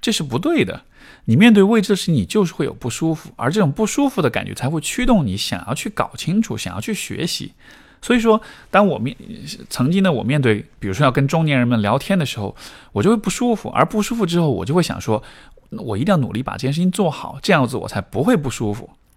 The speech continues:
所以我记得有一年夏天，当时我和我父亲去，啊，去到深圳，因为当时他们大学同学会在那边开，开这个就是、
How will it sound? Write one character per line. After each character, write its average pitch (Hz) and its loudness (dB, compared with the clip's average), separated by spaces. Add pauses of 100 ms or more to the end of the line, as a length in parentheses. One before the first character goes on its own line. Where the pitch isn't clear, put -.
(400)
所 170 0
以 165 2 (480)
我 - -6
记 185 -2
得 156 2
有 104 2
一 117 -2
年 131 2
夏 147 0
天， 120 2
当 131 2
时 135 -2
我 113 -2
和 113 -2
我 107 -6
父 - -4
亲 101 -2
去， 101 -2 (520)
啊， 90 -2
去 - -6
到 139 2
深 190 0
圳， 190 0
因 123 0
为 117 2
当 139 4
时 135 -2
他 135 2
们 139 0
大 147 0
学 107 0
同 113 0
学 147 0
会 160 -2
在 123 0
那 113 2
边 117 2
开， 131 0 (180)
开 135 -2
这 127 0
个 95 -2
就 104 -10
是、 92 -10